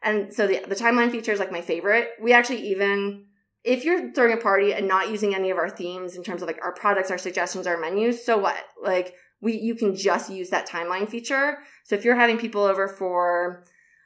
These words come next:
uh, I don't know, a World Series party and we don't have one yet, you can use our timeline to, like, keep you on track, uh, and remind you. And I love that because it allows for a lot of different ways to use this, like, however works best for you.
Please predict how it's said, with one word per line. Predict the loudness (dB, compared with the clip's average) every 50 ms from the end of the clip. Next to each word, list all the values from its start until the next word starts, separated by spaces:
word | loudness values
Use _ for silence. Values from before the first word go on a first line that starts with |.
| _ _ _
uh, | 4 6 8 8 8 8 6 6
I | 4 4
don't | 4
know, | 2 0
a | 0
World | 0 0 0 0 -2
Series | -4 -4 -2 0 2 2 2 0 0
party | 0 0 2 2 2 2
and | 0
we | 0 0
don't | 0 -2 -2
have | -2 -2 -2 -2 -2 -2
one | 0 0 0
yet, | 2 2 0 0 -2 -4 -6 -8 -10 -10 _ _ _ _ _ _
you | -4 -4 -2 0
can | 2 2
use | 4 4 2 2
our | 0 -2
timeline | -2 -4 -6 -4 -2 0 2 2 2 2 2 0 0
to, | -2 -4 -4 -2 -2
like, | -4 -4 -4 -6 -12 _ _ _ _
keep | -8 -8 -6
you | -4 -4 -4
on | -4 -4 -6
track, | -6 -6 -4 -4 -6 -8 -12 -14 -8 -4
uh, | -4 -2 0 -2 -2 -2 -4
and | -6 -4 -4
remind | -4 -2 -2 -4 -4 -6 -8
you. | -8 -8 -8
And | -8 -8 -8 -6
I | -4 -4 -4 -4
love | -4 -2 0 2 2 2 0 -2
that | -4 -4 -4 -6
because | -8 -6 -6 -6 -4 -4
it | -4 -4
allows | 0 2 2 2 2 2 0 -4
for | -6 -6 -4 -2 -2 -2 -2 -4 -8 -12 -18 _ _ _ _ _ _ _
a | 0 0
lot | 2 2 4 4 4 4
of | 2 0
different | -4 -4 -4 -4 -4 -4
ways | -4 -2 -2 -4 -6 -10
to | -14 -16
use | -16 -14 -14 -16 -14 -14
this, | -14 -14 -14 -14 -14 -14 -16 -16 -18 -20 _ -6
like, | -4 -4 -4 -2
however | -2 0 2 2 2 2 0 -2
works | -4 -6 -6 -10
best | -12 -12 -12 -12
for | -12
you. | -12 -12 -12